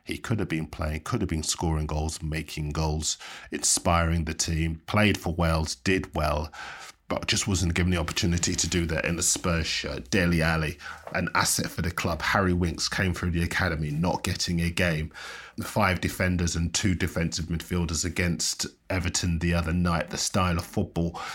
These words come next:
leading lots of fans to fall out of love. But at the same time, he had to do that because Spurs wouldn't invest in quality.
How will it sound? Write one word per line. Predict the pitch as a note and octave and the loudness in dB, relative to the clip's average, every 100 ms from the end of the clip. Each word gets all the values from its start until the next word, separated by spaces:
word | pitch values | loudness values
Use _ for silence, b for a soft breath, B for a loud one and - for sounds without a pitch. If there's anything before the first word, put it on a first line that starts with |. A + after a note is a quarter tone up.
| B | B
leading | - F#2 F#2+ F2+ E2 | 0 2 4 4 4
lots | F2 - - | 2 2 -4
of | F2 | -2
fans | G2 E2+ E2+ - | 0 0 0 -2
to | F#2 | -4
fall | - F2+ E2+ D#2+ | -4 0 2 2
out | D#2+ - | 0 0
of | E2 | 0
love. | F2 F2 E2+ - B B B B B B B _ _ _ _ _ | 0 0 -2 -10 B B B B B B B _ _ _ _ _
But | A2+ | 4
at | A2+ | 4
the | A2 | 4
same | - C3 A#2 A2 | 2 4 4 4
time, | - A2+ G#2 F2 E2 - | 4 4 4 2 0 -4
he | - G#2 - | -2 0 0
had | - - A#2+ - | -2 0 0 0
to | A2+ | -2
do | A2+ F#2 D#2+ | 2 2 2
that | D#2 D2 - _ _ | 0 -2 -4 _ _
because | G2 - - F#2 F2+ F2 - - - B B B B _ - - - - | -4 -2 0 2 2 0 0 -2 -4 B B B B _ -20 -20 -16 -4
Spurs | - - G#2+ G2+ - | -4 2 2 2 2
wouldn't | A2 G2+ | 2 2
invest | G#2 F#2+ G2 - | 2 0 0 0
in | F#2 | -2
quality. | F2 - G2+ F#2 - - | -2 0 0 0 -4 -8